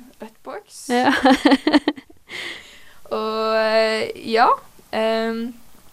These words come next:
Speaker 1: det, vi har jo også Falling Skies, som er en annen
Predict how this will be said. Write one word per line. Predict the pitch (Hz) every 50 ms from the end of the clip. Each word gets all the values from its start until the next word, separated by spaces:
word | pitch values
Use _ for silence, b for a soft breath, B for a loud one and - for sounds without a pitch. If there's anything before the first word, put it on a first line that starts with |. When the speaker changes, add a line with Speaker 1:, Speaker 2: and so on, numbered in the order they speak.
| - - - - - - - - - -
Speaker 1:
det, | - 226 226
vi | 240 254
har | 254 247 233
jo | 208 226
også | 233 - 226 226
Falling | 226 - 226 214 208 208 214 226
Skies, | - - - - 190 202 214 247 302 311 - - - - -
som | - - 233 226 226
er | 220 214
en | 208 -
annen | - 202 208 214 202 196 190 185 -